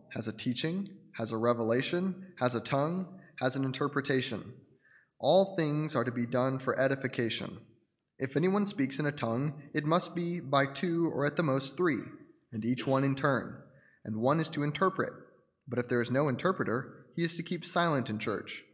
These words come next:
and have him speak to himself and to God. Have two or three prophets speak, and have the others pass judgment. But if a revelation is made to another who is seated, then the first one is to keep silent. For you can all prophesy one by one, so that all may learn,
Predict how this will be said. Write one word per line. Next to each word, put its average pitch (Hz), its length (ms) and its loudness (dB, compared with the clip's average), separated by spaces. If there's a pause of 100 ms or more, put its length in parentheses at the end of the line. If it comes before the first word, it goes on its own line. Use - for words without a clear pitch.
(180)
and 113 120 -6
have 120 160 0
him 120 120 -2
speak 156 320 -4
to 175 80 -2
himself 151 540 0 (180)
and 120 140 -8
to 123 80 -2
God. 110 320 -2 (920)
Have 135 180 2
two 214 120 2
or 196 100 4
three 180 240 0
prophets 156 440 2
speak, 143 380 0 (340)
and 120 120 -4
have 135 120 2
the 135 140 4
others 127 280 4
pass 123 320 -2
judgment. 117 520 0 (500)
But 135 160 2
if 139 120 0
a 143 40 2
revelation 143 600 4
is 131 100 -2
made 120 320 0
to 117 140 -2
another 123 400 2
who 120 140 0
is 113 140 0
seated, 139 360 2 (400)
then 151 100 2
the 165 60 2
first 185 340 0
one 170 120 2
is 165 100 0
to 165 100 -6
keep 151 220 -4
silent. 135 560 -2 (480)
For 127 80 -2
you 123 100 0
can 123 140 -2
all 135 180 2
prophesy 147 600 2
one 120 280 0
by 131 160 4
one, 117 380 -2 (320)
so - 140 -6
that 117 100 2
all 127 180 4
may 139 140 0
learn, 110 400 -2